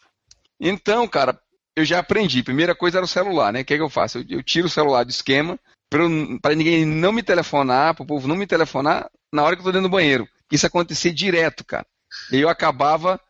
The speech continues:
sabe, uma vez um colega meu, um cara do trabalho, ele tava me procurando no, no trabalho, não me achou, e aí ele fez a brilhante de me achar no, no, no celular. Então ele me liga no celular, "Cara, precisando falar contigo pra reunião",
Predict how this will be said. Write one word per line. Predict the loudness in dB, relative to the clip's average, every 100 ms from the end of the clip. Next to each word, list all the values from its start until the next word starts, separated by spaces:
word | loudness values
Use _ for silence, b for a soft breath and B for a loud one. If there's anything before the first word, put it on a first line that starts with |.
| _ _
sabe, | -2 2
uma | 2
vez | 2 0
um | 2
colega | 2 2
meu, | 0 0
um |
cara | 0 0
do | -2
trabalho, | -2 0 0 0 2 2 0
ele |
tava | 0 0
me | 0
procurando | -2 2 0 0
no, | -4 -6
no | -6
trabalho, | 0 0 2 0 2
não | 2
me | 0
achou, | 0 -2 0 0 _ _ _ _
e | -4 0
aí | 2
ele | 2 0 -4
fez | -4 -2 0
a | 0
brilhante | 0 2 2 2 0 -6
de | -6 -4
me | 0 2
achar | 2 2 0
no, | 0 0 0
no, | 0 2 0 -2 -10 _ _ -6
no | 0
celular. | 0 2 2 0 -4 b b b
Então | 0
ele | 2
me | 2
liga | 0
no |
celular, | 2 0
"Cara, | 2 0
precisando | 0 -2
falar | 0 -2
contigo | -2 -6 -6
pra | -2
reunião", | 0 0 0 0